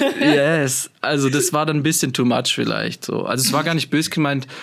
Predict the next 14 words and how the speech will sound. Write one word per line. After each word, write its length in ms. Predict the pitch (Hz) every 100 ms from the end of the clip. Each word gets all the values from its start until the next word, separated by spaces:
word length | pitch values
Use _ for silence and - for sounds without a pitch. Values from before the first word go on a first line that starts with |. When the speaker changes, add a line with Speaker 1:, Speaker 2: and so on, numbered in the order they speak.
| -
Speaker 2:
Dadurch 280 | 131 156 156
halt, 220 | 151 -
dass 140 | 135 131
ich 120 | 123
so 100 | 139
nervös 440 | 127 120 123 147 147
war, 320 | 151 170 147
weil 100 | 123
es 100 | -
so 80 | 131
eine 160 | 127
ungewohnte 460 | 143 139 135 127 117
Situation 560 | 131 131 123 - 131
war, 240 | 127 139